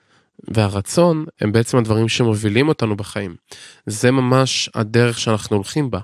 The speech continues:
בן אדם שישים לעצמו, כמו שאמרנו, לצורך ההדגמה, המטרה שלו היא רכב יותר, אה, ח-, חדיש ומושך עיניים ואני לא יודע מה. אז כדי להגשים את המטרה הזאת, אתם תראו אותו פתאום הולך לשם ועובד בעוד דבר ועושה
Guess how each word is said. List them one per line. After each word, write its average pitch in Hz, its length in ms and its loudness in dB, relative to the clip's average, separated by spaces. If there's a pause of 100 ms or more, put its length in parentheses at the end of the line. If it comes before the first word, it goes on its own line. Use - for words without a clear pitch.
(460)
בן 107 180 0
אדם 117 240 2
שישים 120 380 0
לעצמו, 117 240 0
כמו 117 180 0
שאמרנו, 127 480 2 (180)
לצורך 107 460 -2
ההדגמה, 113 440 0 (540)
המטרה 107 380 0
שלו 113 280 2
היא 110 140 2
רכב 113 380 -2 (220)
יותר, 110 260 -2 (240)
אה, 101 220 -4
ח-, - 220 -14 (260)
חדיש 123 640 0
ומושך 104 500 -2
עיניים 147 400 -2
ואני 110 240 -4
לא 117 60 6
יודע 110 260 0
מה. 107 160 -4 (1000)
אז - 140 -6
כדי 110 200 0
להגשים 104 360 -2
את 180 80 -4
המטרה 117 380 0
הזאת, 104 380 0
אתם 104 160 -2
תראו 101 180 0
אותו 101 180 -2
פתאום 107 240 0
הולך 110 260 0
לשם 135 420 0
ועובד 107 460 0
בעוד 113 280 0
דבר 123 380 4
ועושה 107 280 -2